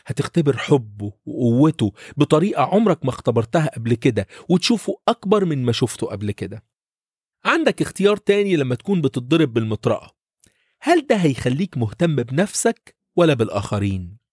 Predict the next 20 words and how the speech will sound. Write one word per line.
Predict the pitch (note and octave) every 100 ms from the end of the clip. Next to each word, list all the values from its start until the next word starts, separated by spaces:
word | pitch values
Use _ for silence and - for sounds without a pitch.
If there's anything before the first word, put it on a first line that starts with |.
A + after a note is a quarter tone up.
| _ - - - -
الرغبة | F#3+ B3 C#4+ G3
الطبيعية | E3 - C3 B2 A2+ D3+ F3 C#3
إنك | B2+ A#2+
تدخل | - A3 - C3
في | A#2+ B2
نمط | C3+ E3+ C3+ -
البقاء | G#2 A2 - F#3+ G#3 - _ -
وتكون | B2 - E3 E3 E3+ _ -
أنت | C#3+ C3+ C3+
مركز | C#3+ E3 D3 A2+ F#2+
الكون، | G2+ F#2+ - G2 F2+ A2 _ _ - - -
بس | A3+ -
ده | A3 B3
هيخليك | A3 D3+ E3 F#3+
تغرق | - G#3 E3+ C3
عاطفيًا | G2+ G#2 - A#2+ E3+ D3 F#2+ F#2 _ -
وتنزوي | B2+ D3 C#3+ D#3 G3 D3
داخليًا | A2 A2+ - B2+ D3 B2+ G2+
على | G#2 A2
نفسك. | D#3 - - G2 _